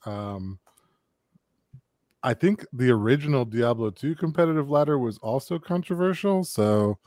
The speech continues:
I mean, a-, as far as I can tell, in my few hours of playing the beta, basically, like, on the last day, I played a couple of hours.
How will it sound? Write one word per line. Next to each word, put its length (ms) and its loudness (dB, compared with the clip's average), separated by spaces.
I 60 -2
mean, 180 6
a-, 80 -6
as 120 -2
far 200 6
as 100 2
I 100 8
can 200 -6
tell, 480 -4
in 160 -4
my 320 -2
few 220 -2
hours 320 2
of 140 -10
playing 220 -2
the 80 -4
beta, 260 -6
basically, 360 -8
like, 220 -8
on 100 -4
the 60 -6
last 340 -8
day, 160 -6
I 60 -8
played 200 -8
a 40 -8
couple 260 -10
of 60 -10
hours. 400 -8